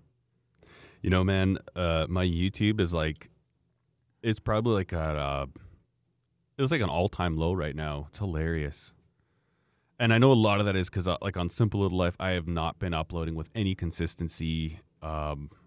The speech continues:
or rev-, eh, very much at all. But, uh, like, the last thirty days, I only have a hundred and ninety-six thousand views.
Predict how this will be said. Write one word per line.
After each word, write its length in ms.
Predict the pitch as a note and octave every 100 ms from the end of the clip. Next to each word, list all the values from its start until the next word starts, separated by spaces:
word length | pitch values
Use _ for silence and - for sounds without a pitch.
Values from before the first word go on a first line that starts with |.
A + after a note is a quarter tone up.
| _ _ _
or 120 | C3+ G#2
rev-, 320 | G2+ F#2 G2 _ -
eh, 120 | F#2+
very 220 | F2+ F#2
much 200 | F2 E2
at 60 | D2+
all. 340 | D2 C#2+ - _ _ _ _ _ _ _ _
But, 240 | - E2 D#2+
uh, 380 | D#2+ D2+ D2 C#2+ _ _ -
like, 180 | G#2+
the 120 | G2 F2+
last 300 | F#2+ G#2 -
thirty 200 | A#2 A2
days, 340 | F2+ G#2 A#2
I 180 | - F2+
only 220 | F2+ F#2
have 100 | F2
a 60 | D2+
hundred 360 | - C#3+ D3
and 140 | A#2+ F2+
ninety-six 680 | F2+ G2 G2 G2 - F2+ -
thousand 380 | E2 D#2 E2 D2+
views. 500 | D2+ C2 - -